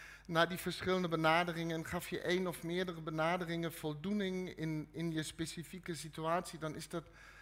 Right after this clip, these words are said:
fantastisch en, en alleen maar mooi. En hou dat vast, dat jou dat helpt. Misschien zit er een antwoord tussen waar je, waar je rust van krijgt.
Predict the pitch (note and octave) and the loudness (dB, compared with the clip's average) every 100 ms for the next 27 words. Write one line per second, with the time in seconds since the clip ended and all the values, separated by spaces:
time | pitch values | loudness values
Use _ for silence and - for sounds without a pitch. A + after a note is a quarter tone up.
0 | - - - - D#3 - A3 - A3 F#3+ | -20 -20 -10 -2 -2 0 -2 -2 -6 -6
1 | - D#3 D3+ - D#3+ - C#3+ E3 G#3 E3 | -6 -6 -6 -6 -6 -2 0 0 0 0
2 | C3 B2 A#2 G2+ G2 F2+ - - - - | -2 -2 -2 -2 -6 -12 -16 -20 -20 -20
3 | - - - C3+ D#3 F#3+ F3+ - - A2+ | -20 -20 -14 -8 -2 0 0 -2 -6 -6
4 | - - - - - - - - - - | -8 -16 -20 -20 -20 -20 -20 -20 -20 -16
5 | B2 C3+ C#3+ C3 B2 C3 D#3 D3 C3+ - | -10 0 0 0 -2 -2 -2 -2 -4 -10
6 | - - - - - C#3+ G3+ G3+ G3 F#3+ | -20 -20 -20 -20 -8 -2 2 2 2 0
7 | F#3 - G3+ F3 F3+ - G3 - F3 E3 | 0 2 0 0 -4 -4 -6 -4 -2 0
8 | E3+ E3 E3 - D#3+ D#3+ E3 D3+ F3+ - | 2 2 0 -4 -6 -4 -4 -2 -4 -6
9 | - B2+ G#2+ - G2 G2+ | -8 -6 -6 -6 -8 -8